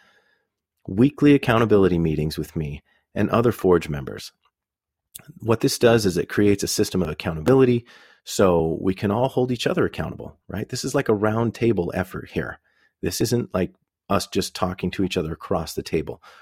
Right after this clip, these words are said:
We're all sitting at the table. We're all contributing. We're holding each other accountable in order to level up. So join the ranks of others who are looking to become the firefighter,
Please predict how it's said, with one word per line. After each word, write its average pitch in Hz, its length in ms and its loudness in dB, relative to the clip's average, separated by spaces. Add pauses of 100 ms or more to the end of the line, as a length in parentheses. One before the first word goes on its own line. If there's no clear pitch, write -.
(140)
We're 82 160 2
all 104 140 2
sitting 127 300 2
at 120 80 -2
the 135 80 -2
table. 78 440 -2 (240)
We're 78 140 -4
all 82 140 0
contributing. 85 680 -2 (280)
We're - 100 -2
holding 107 320 0
each 113 160 0
other 104 180 2
accountable 78 580 -2 (280)
in 82 160 -2
order 78 200 0
to - 160 -4
level 73 400 -4
up. - 200 -12 (720)
So - 160 2
join 139 280 4
the 160 100 4
ranks 131 300 2
of 104 180 0
others 110 340 2
who 95 120 0
are 80 100 2
looking 101 300 0
to 98 60 0
become 98 320 -2
the 85 100 0
firefighter, 107 760 -2